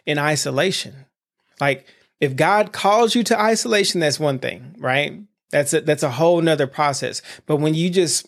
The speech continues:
remove yourself because you're like, "Oh, I just don't fit in." And these other Christians, they just, they don't accept the fact that I praise the way I praise, or that I pray the way I pray, or they say that I'm too righteous, or they say that I'm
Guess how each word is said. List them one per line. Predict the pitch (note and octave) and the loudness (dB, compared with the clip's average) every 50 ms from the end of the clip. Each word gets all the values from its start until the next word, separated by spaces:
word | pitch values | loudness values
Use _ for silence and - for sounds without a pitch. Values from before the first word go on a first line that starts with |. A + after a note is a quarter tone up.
| _ _ | _ _
remove | D#3 D3 D3 C#3+ C#3+ D3 D#3+ F3+ F#3+ F#3 E3 | -2 0 0 2 2 4 4 4 2 2 2
yourself | D#3+ D#3+ D3+ C3+ - - - D#3 D3 C#3+ D#3 F3+ F#3 - - | 2 2 2 0 0 -2 0 0 2 2 0 -2 -4 -6 -8
because | D#3+ C#3+ - - D3+ C#3 C#3 | -10 -6 -4 -4 -4 -2 -4
you're | D#3 D3+ | -6 -4
like, | D3+ D3 D3 - | -4 -6 -6 -4
"Oh, | - G3+ G#3 | -2 0 2
I | G#3+ G3+ G3 | 4 4 2
just | F3+ F3+ E3+ E3 | 2 0 -2 0
don't | - E3+ D#3+ D#3+ | -2 -2 -2 -2
fit | - F3 E3 D3+ D3+ | -2 0 0 0 0
in." | C#3+ C3 B2 A#2 A#2+ - _ - - - - - _ | 0 -2 -4 -6 -10 -14 _ -20 -20 -20 -20 -10 _
And | - D3 D#3 | 0 2 2
these | E3 D#3 D#3+ | 4 4 4
other | F3+ E3+ E3+ | 2 2 0
Christians, | D#3 - F#3+ F3+ E3+ - F3+ E3 D#3 C#3 | -2 0 0 0 0 0 -2 -2 0 0
they | D#3 D#3+ D3+ | 0 0 2
just, | D#3+ E3 C#3+ - - - - _ - - - - - _ _ | 0 0 0 0 -2 -6 -10 _ -20 -20 -20 -20 -20 _ _
they | D#3+ D#3 | 0 2
don't | E3 F3 F3+ F3 E3 | 2 4 2 2 2
accept | D#3 - - F3+ E3+ F3 | 0 2 0 0 0 0
the | - D3+ | -4 -2
fact | - D#3+ D#3 D3 C#3 | 0 0 0 0 0
that | D3 D3 | 0 0
I | D3 D3 | 0 0
praise | C#3+ - D3+ D3+ D#3+ D#3+ D3+ C#3 C3+ | 0 0 2 2 4 2 2 0 -2
the | D3 | 0
way | C#3+ D3 C#3+ C#3+ | 2 2 2 2
I | C#3+ C#3 | 0 -2
praise, | C3+ - D3+ D3 C#3+ C3+ B2 A#2+ | 0 0 0 2 2 0 -2 -4
or | C3 | -2
that | A#2+ C3+ C3+ | -2 0 0
I | C#3+ C#3 | 0 0
pray | C#3 - - D#3 D#3 D#3+ D#3+ D3+ | -2 -4 -2 0 2 2 2 0
the | C#3+ | 0
way | C#3 C#3+ C#3+ | 0 2 2
I | C#3 C#3 | 2 0
pray, | C#3 - - D#3+ D#3 D3 C3+ | -2 -2 -2 0 2 2 2
or | C3+ C3 | 2 2
they | B2 C3+ C#3 | 2 0 -2
say | C3+ - D#3 D#3 | 0 0 -2 0
that | D#3 D#3 D3+ D#3 | 0 0 -2 -2
I'm | D3+ D3+ | -4 -4
too | - - F3 E3 | -4 -4 -4 0
righteous, | D3 D3+ D3+ D#3 D#3 D3+ - B2 - - | 0 2 2 2 0 -2 -6 -8 -6 -6
or | B2+ | -2
they | C3+ C#3 | -2 -2
say | C#3+ C3+ D#3 D#3+ D#3 | -2 0 0 2 2
that | D3+ D3+ D3 | 2 2 2
I'm | D3 D3 D3 | 0 0 -2